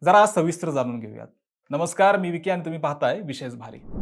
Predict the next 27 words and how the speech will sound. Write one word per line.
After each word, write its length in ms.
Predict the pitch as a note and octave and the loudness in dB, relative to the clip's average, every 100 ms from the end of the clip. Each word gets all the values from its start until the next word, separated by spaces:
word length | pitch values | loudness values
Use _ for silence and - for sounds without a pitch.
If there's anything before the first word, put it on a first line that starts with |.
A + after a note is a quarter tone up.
| - - | -6 -4
मंडळी, 200 | D#3+ G#3+ | 4 6
नुकतंच 360 | A#3 G3 A#3 G3+ | 6 4 2 4
बीडच्या 380 | F3 G3+ F3 D3+ | 2 2 6 4
एका 200 | D3 E3+ | 4 0
माजी 280 | D#3 C#3 E3 | 2 2 0
उपसरपंचानं 760 | D#3+ D#3 D3 C3+ D3 C#3 B2+ | -4 -4 -4 -4 -2 0 0
एका 200 | B2+ B2+ | -2 -2
नर्तिकेच्या 680 | D3+ C3 C3 D#3 D#3 D#3+ F3 - - - _ | -2 -2 -4 -6 0 2 2 -2 -20 -20 _
प्रेमापायी 400 | D3 D#3+ E3 E3 | 0 2 4 4
आपला 220 | D#3+ E3+ | 4 2
जीव 300 | D3 C3 D#3+ | -2 -2 -6
दिल्याची 340 | D3+ C#3 C#3+ D3 | -4 -4 -4 -6
घटना 280 | B2+ C3+ | -6 -4
ताजी 300 | C3 A2 A2 | -4 -4 -6
आहे. 180 | A2 A#2 | -10 -4
आणि 240 | C3 E3 F#3 F3+ - _ | -4 -4 -8 -12 -20 _
याच 280 | C3 D3 E3 | 4 4 4
एका 160 | E3+ E3+ | 2 0
घटनेमुळं 520 | C#3+ D3+ E3+ D3+ D3+ | 0 -2 -2 0 2
कला 240 | C#3+ D3 | 4 2
केंद्र 320 | D#3+ D#3 D3+ | 2 -2 -2
मोठ्या 280 | D#3+ B2+ - | 0 -2 -2
प्रमाणात 320 | E3+ D#3 D#3+ | 0 2 2
पुन्हा 260 | E3 D#3 E3 | -2 0 0
एकदा 140 | E3 | 0
चर्चेत 340 | E3 D#3+ E3 D#3+ | -2 -4 0 2
आलेले. 260 | D3+ C#3+ | 2 0